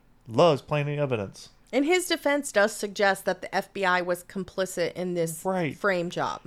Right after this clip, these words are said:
Speaker 1: And if you listen to, like, if you watch, if you've watched Making a, the, the Making a Murder documentary, it sounds like that's what, like, even the, like, as much as I like the defense attorneys, they were s-,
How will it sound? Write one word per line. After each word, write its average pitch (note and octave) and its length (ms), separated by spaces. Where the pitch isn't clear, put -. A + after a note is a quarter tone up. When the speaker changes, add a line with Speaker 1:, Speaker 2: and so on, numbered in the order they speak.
Speaker 1:
And F3 160
if D#3+ 120
you F#3 120
listen F#3 400
to, - 160
like, D3 260
if D3 240
you C3 140
watch, D3+ 500
if C3 180
you've A#2+ 180
watched F3 300
Making G#2+ 320
a, G2+ 60
the, - 120
the G2 260
Making A2 320
a G2+ 60
Murder F#2+ 500
documentary, G#2 580
it D#3 160
sounds E3 540
like C3+ 160
that's - 360
what, D3 200
like, D3 220
even F3+ 280
the, D3+ 180
like, C#3+ 200
as D#3+ 200
much G3 200
as D#3+ 60
I C#3 80
like E3+ 220
the C3 80
defense F#3 340
attorneys, G2+ 540
they F3 100
were E3 140
s-, - 160